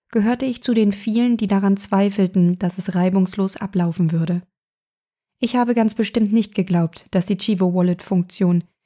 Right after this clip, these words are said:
die bis zur letzten Sekunde selbst für Projektinsider ein Geheimnis blieb, Lightning beinhalten würde. Daher war ich am Morgen des Starttages schockiert,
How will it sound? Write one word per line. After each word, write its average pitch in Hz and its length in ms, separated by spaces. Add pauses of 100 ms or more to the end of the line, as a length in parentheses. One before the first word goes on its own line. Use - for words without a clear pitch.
(140)
die 202 80
bis 240 180
zur 208 140
letzten 208 400
Sekunde 208 420
selbst 190 380
für 196 80
Projektinsider 185 1040
ein 180 160
Geheimnis 190 500
blieb, 185 320 (320)
Lightning 202 560
beinhalten 175 640
würde. 190 300 (880)
Daher 220 340
war 220 180
ich 233 220
am 220 140
Morgen 196 340
des 220 180
Starttages 190 840
schockiert, 208 520